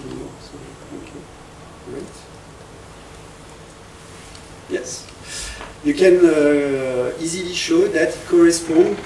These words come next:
to the two D Fourier transform of the, of the object that you want to image, but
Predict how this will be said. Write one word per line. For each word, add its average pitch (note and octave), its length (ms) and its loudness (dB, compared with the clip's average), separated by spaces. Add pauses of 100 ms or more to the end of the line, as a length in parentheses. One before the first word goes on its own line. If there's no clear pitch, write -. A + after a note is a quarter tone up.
(140)
to F3 140 2
the D3 220 -2
two F#3+ 160 -14
D F#3 100 -10
Fourier F3 380 0
transform E3+ 580 0 (120)
of D#3 200 -8
the, D#3+ 240 -2 (220)
of C#3+ 100 -6 (120)
the D#3+ 120 0
object E3 280 0
that D3+ 180 -4
you D3 80 -8
want D3 200 -4
to D3 140 -8
image, C#3 400 -6
but C#3 120 -6